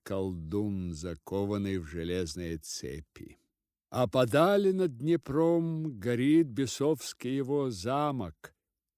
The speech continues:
и алые, как кровь, волны хлебещут и толпятся вокруг старинных стен.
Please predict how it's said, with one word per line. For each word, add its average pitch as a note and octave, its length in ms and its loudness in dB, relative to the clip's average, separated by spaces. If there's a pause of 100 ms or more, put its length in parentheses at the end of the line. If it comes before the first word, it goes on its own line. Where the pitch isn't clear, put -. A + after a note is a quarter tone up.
и G2+ 120 0
алые, C3+ 680 4
как A#2 220 -6 (160)
кровь, B2+ 580 -2 (180)
волны C3+ 920 2 (420)
хлебещут A2 1080 -2 (340)
и C3+ 120 -4
толпятся - 1120 -6
вокруг D#2 440 -10
старинных D#2 580 -8
стен. D2 480 -14